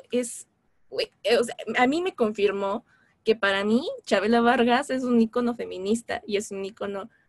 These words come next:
lésbico y es una experiencia muy bonita. Nos demuestra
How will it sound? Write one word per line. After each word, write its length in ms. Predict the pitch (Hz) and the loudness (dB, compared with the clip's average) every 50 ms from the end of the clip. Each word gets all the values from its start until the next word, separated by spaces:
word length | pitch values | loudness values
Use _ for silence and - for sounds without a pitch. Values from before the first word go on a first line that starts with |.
| _ _ _ | _ _ _
lésbico 480 | - 196 185 190 240 - - - 185 202 | -4 -2 -2 -2 -4 -8 -12 -10 -6 -2
y 120 | 226 226 | 0 0
es 120 | 247 240 269 | 0 -2 -2
una 180 | 262 254 254 | -4 -4 -4
experiencia 600 | 254 240 - 214 196 196 196 208 233 - 220 214 | -4 -6 -8 -8 -8 -6 -6 -8 -6 -4 -4 -2
muy 280 | 240 226 202 214 214 208 | -2 -2 -2 -2 -2 -2
bonita. 460 | 202 196 190 190 185 - - - - _ _ _ _ _ _ _ _ _ _ _ _ _ _ _ _ _ _ _ _ | -2 -4 -6 -6 -10 -12 -16 -18 -20 _ _ _ _ _ _ _ _ _ _ _ _ _ _ _ _ _ _ _ _
Nos 200 | - 254 254 240 226 | -2 0 0 2 2
demuestra 600 | 247 247 247 269 285 277 - - - 269 - - | 0 0 0 0 -2 -4 -4 -6 -6 -6 -6 -8